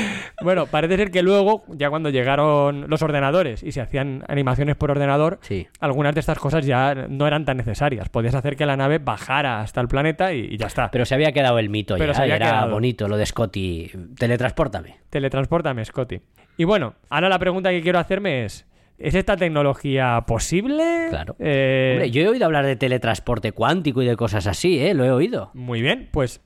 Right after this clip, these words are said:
Speaker 1: yo la respuesta que daría a esto es: sí, pero no.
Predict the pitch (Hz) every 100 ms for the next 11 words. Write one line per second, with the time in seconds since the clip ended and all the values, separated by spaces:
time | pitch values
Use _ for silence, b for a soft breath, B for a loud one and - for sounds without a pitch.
0 | - - 139 240 247 - - 165 170 170
1 | 196 208 247 226 208 185 180 190 208 175
2 | - b b b - - - 277 302 214
3 | 143 123 87